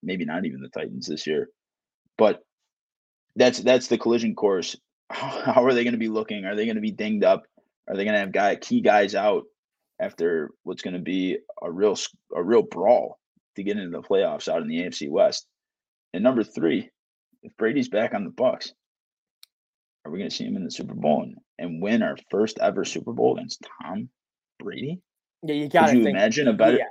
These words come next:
Speaker 1: in Scott-, in, in Glendale, Arizona?
Speaker 2: I, I might
Speaker 1: I
Speaker 2: start
Speaker 1: mean,
Speaker 2: parlaying all futures with Bucs to win the, to win the N F C. Honestly, I don't know why you're
Speaker 1: I think
Speaker 2: laughing, Maniac. I don't. You're muted. You're muted.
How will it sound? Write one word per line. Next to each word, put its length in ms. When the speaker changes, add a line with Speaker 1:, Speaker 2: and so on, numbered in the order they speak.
Speaker 1:
in 300
Scott-, 500
in, 200
in 200
Glendale, 520
Arizona? 640
Speaker 2:
I, 220
I 160
might 220
Speaker 1:
I 20
Speaker 2:
start 180
Speaker 1:
mean, 80
Speaker 2:
parlaying 480
all 220
futures 400
with 160
Bucs 280
to 80
win 120
the, 140
to 80
win 160
the 80
N 100
F 60
C. 140
Honestly, 480
I 40
don't 80
know 80
why 160
you're 100
Speaker 1:
I 20
think 60
Speaker 2:
laughing, 280
Maniac. 460
I 80
don't. 220
You're 140
muted. 320
You're 100
muted. 300